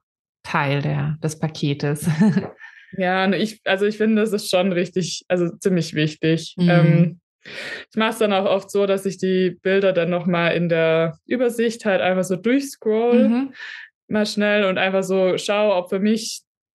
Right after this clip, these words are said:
Speaker 2: die Farben und Hauttöne und so irgendwie passend sind.
Speaker 1: Mhm.
Speaker 2: Ähm, das, ja, fällt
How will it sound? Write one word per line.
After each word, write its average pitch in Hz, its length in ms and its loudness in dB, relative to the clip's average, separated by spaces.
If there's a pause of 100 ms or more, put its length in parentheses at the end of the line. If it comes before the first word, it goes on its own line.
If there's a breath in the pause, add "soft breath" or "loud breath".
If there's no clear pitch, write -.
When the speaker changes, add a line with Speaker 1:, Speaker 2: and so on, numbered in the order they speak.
Speaker 2:
die 180 400 2
Farben 214 500 0
und 185 160 -4
Hauttöne 202 460 0
und 185 100 0
so 185 160 0
irgendwie 180 580 0 (220)
passend 233 420 -2
sind. 220 460 2
Speaker 1:
Mhm. 233 80 -12 (960)
Speaker 2:
Ähm, 180 640 0 (120)
das, - 380 -2
ja, 165 320 0
fällt 202 380 0